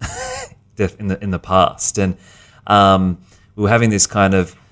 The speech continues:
battle between, um, these things, and really both indi-, we were both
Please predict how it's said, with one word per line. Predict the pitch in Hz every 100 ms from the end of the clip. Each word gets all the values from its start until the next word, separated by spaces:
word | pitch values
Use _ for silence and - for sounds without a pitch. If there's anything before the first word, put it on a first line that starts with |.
| _ _ _ _ _
battle | - 98 113 110 95
between, | 92 87 - 95 98 95 92 90 87 -
um, | 92 90 90 87
these | 90 87
things, | 123 120 95
and | 92
really | 110 127 110 95 - _ _ _ _ _ -
both | 101 104 - - -
indi-, | 92 98 92 62 - -
we | 107
were | 101
both | 90 113 127 - -